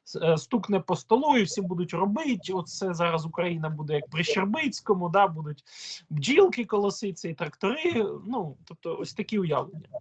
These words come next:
Далеко не усі виборці партії регіонів, е,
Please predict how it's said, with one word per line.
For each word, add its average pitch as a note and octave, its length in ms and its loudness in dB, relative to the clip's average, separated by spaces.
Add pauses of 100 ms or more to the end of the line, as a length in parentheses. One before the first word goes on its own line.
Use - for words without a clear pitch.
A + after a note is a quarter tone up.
(540)
Далеко B3+ 360 6
не A3 120 -4
усі A3 240 -8
виборці F3+ 380 -8
партії F#3+ 400 -4
регіонів, G#3 540 -2
е, C4 40 -14